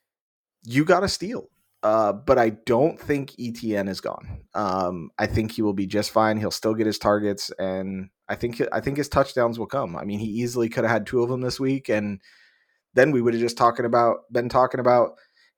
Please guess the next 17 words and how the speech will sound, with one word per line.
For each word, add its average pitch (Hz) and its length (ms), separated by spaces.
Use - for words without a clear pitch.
E 139 120
T 151 200
N 156 160
over 131 200
James 139 280
Robinson, 135 420
honestly, 131 360
'cause 117 200
the 110 80
two 139 180
touchdowns 127 500
E 120 140
T 131 160
N 123 140
would 147 160
have 165 120
got, 104 280